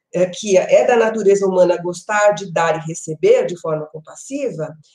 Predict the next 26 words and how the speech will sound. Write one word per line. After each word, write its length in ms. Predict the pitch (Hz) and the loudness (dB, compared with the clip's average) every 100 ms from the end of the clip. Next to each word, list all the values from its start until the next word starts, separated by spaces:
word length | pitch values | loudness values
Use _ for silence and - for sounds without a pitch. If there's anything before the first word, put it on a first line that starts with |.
| _ _ _ _ | _ _ _ _
é, 380 | 190 196 185 233 | 4 6 6 4
ele 140 | 254 | 0
se 120 | 262 | -4
perguntava, 680 | 269 247 233 226 175 156 170 | 0 2 2 0 0 -2 -4
primeiro, 460 | 269 262 180 151 - | -6 -4 -2 -4 -6
o 100 | 220 | -12
que 140 | - | -6
acontece 1000 | 415 403 262 214 220 269 277 - 175 156 _ _ _ | -6 0 -2 0 -2 -2 -4 -10 -12 -14 _ _ _
que 140 | - 254 | -12 -6
muitas 440 | 277 294 220 196 | -4 -2 -4 -2
vezes 600 | 233 247 233 185 190 185 _ _ _ | 4 6 6 2 -6 -10 _ _ _
nós 260 | 214 233 233 | 2 2 4
nos 200 | 240 220 | 0 -4
desligamos 760 | 214 311 294 220 269 294 220 190 | -6 -8 -8 2 4 6 4 -2
dessa 320 | 190 190 196 | -4 -4 -2
nossa 360 | 196 196 190 190 | 0 0 -2 -4
natureza 640 | 190 190 185 190 202 208 | -4 -4 -2 0 -2 -6
compassiva, 920 | 220 208 220 - 208 202 160 156 156 _ _ _ _ _ | -10 -10 -10 -12 -16 -12 -10 -10 -12 _ _ _ _ _
levando, 1080 | 233 233 247 202 254 285 302 277 285 294 285 - _ _ - | 2 4 4 4 4 6 4 2 -2 -4 -4 -8 _ _ -8
é, 80 | 214 | -6
a 180 | 214 | -4
nos 380 | 226 240 226 - | 0 0 -2 -8
comportarmos 1400 | - 254 247 240 202 - 220 233 247 247 254 262 240 196 | 2 2 4 2 2 -2 2 2 2 0 -2 -6 -8 -10
de 100 | 240 | -8
uma 340 | 240 220 214 | -4 -4 -4
forma 440 | - 226 233 240 | -6 -4 -2 0